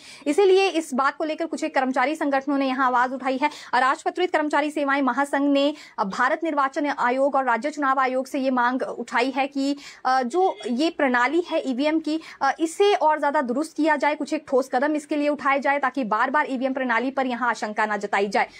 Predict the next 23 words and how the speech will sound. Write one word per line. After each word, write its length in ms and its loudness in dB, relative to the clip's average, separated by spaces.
कुछ 120 -2
एक 120 2
राजनीतिक 460 0
पार्टियां 360 0
इसमें 220 0
आशंका 440 0
जताती 420 0
हैं, 160 -2
जिस 200 0
वजह 220 2
से 140 -4
कर्मचारी 500 0
अधिकारी 400 0
जो 100 -2
चुनावों 400 0
के 100 -2
वक्त 240 -2
दिन 180 -2
रात 180 0
अपनी 200 0
सेवाएं 380 2
देते 240 0
हैं, 160 -2